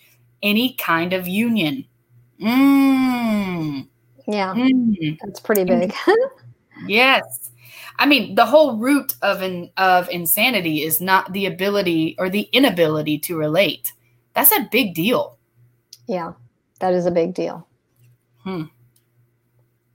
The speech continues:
Speaker 2: And then, of course, we're gonna go on to, I know that you, um, talked about it in the outline, the submission. This is really interesting, the submission or the domination, which I think all of us
Speaker 1: Mm.
Speaker 2: can relate to.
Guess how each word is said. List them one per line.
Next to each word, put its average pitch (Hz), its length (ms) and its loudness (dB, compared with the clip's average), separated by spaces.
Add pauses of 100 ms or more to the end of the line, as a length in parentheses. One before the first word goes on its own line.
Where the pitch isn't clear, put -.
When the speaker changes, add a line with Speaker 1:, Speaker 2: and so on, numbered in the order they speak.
(100)
Speaker 2:
And 226 160 6
then, 233 100 6
of 233 140 0
course, 208 440 4
we're 214 240 2
gonna 190 180 0
go 185 180 2
on 185 240 2
to, 175 220 -2
I 175 40 0
know 180 220 -2
that 180 160 0
you, 175 340 -2
um, 160 380 -4 (400)
talked 190 240 -2
about 180 180 2
it 175 60 0
in 170 120 -2
the 175 80 -4
outline, 170 360 -6
the 170 60 -2
submission. 185 720 -6
This 208 180 -4
is 196 160 -2
really 170 240 0
interesting, 175 500 -4
the 170 140 4
submission 180 540 -4
or 170 180 -2
the 175 100 2
domination, 180 760 -4
which 185 220 0
I 214 60 2
think 240 320 -2 (340)
all 190 180 8
of 190 100 2
us 170 180 -4
Speaker 1:
Mm. 151 40 -8
Speaker 2:
can 175 160 -4
relate 190 360 -4
to. 180 180 -8